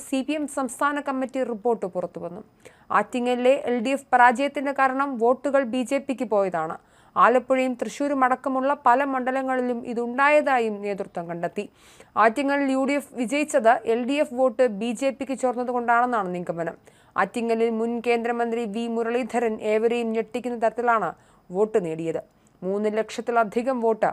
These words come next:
മുരളീധരൻ നേടുകയും ചെയ്തു. മലപ്പുറം, പൊന്നാനി, ചാലക്കുടി, പത്തനംതിട്ട ഒഴിച്ചുള്ള പതിനാറ് ലോക്സഭാ മണ്ഡലങ്ങളിലും ബി ജെ പിയുടെ വോട്ട് വർദ്ധിച്ചു. പതിനെട്ട് നിയമസഭാ മണ്ഡലങ്ങളിൽ എൽ ഡി എഫിനേക്കാൾ കൂടുതൽ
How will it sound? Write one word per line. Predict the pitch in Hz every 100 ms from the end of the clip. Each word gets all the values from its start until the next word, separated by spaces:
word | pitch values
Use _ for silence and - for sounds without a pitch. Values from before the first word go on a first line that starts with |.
| 185
മുരളീധരൻ | 190 208 220 208 196 180
നേടുകയും | 180 175 175 160 151
ചെയ്തു. | 156 - _ _ _ _ _ _ -
മലപ്പുറം, | 226 247 247 320 320 320
പൊന്നാനി, | 285 277 285 294 294 -
ചാലക്കുടി, | 240 269 - 285 277 277
പത്തനംതിട്ട | 233 247 262 269 262
ഒഴിച്ചുള്ള | 254 240 254 233 254
പതിനാറ് | 226 247 269 277 262
ലോക്സഭാ | 247 247 277 233 269
മണ്ഡലങ്ങളിലും | 254 247 269 277 247 185 151 - - _ 196
ബി | 233
ജെ | 247 277
പിയുടെ | 277 269
വോട്ട് | 247 247 220
വർദ്ധിച്ചു. | 175 160 170 - - _ _ _ _ _ _ _ _ _ _ 190
പതിനെട്ട് | 185 214 220 233
നിയമസഭാ | 226 240 226 240 - 233 226
മണ്ഡലങ്ങളിൽ | 220 226 240 233 208 247 - _ -
എൽ | 220
ഡി | 233
എഫിനേക്കാൾ | 277 285 294 285 285
കൂടുതൽ | 254 240 269